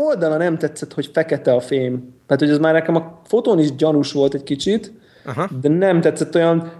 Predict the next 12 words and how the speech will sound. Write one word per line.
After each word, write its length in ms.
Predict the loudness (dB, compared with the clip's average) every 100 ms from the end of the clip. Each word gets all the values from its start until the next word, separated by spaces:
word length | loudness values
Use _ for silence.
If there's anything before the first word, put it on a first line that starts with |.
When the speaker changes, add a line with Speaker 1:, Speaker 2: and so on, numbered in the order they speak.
| -10
Speaker 1:
mert 220 | -2 2
attól 260 | 0 2 0
nekem 280 | 0 0 0
ilyen 180 | 2 2
műanyagnak 1600 | 2 2 2 2 2 -2 -10 -20 _ _ -2 2 2 0 -10 -20 _ _ _ _ _ _ -12 -6
látszik, 720 | -2 -2 -4 -12 -4 -2 -2
tudom, 300 | -2 0 2
hogy 140 | 2
nem 200 | 2 2
az, 180 | 2 0
meg 240 | 0 0
így 140 | -2